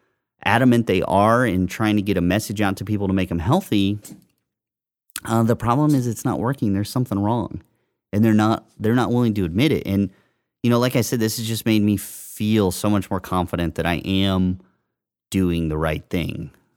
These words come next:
Um, and of course, it makes it much easier to come back from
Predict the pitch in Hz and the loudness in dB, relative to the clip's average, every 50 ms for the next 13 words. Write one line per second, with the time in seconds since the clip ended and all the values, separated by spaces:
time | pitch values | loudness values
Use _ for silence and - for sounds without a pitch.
0 | - 78 80 80 80 80 - 78 78 - - 85 87 85 82 - - 90 - - | -12 -10 -10 -10 -10 -12 -12 -10 -12 -10 -8 -6 -4 -4 -4 -6 -8 -10 -4 0
1 | 127 113 95 - - - 101 104 110 113 107 - 104 73 90 95 104 107 95 - | 2 2 2 2 -2 -2 0 2 2 2 2 0 -2 0 2 2 2 2 0 0
2 | 95 104 104 98 95 87 85 80 80 - - 101 90 85 82 85 87 90 85 - | 0 0 0 0 0 -2 -2 -2 -4 -4 -2 -2 0 0 2 2 2 0 -2 -4
3 | - - 92 85 85 82 78 78 78 76 | -4 -2 0 0 0 0 0 -2 -4 -6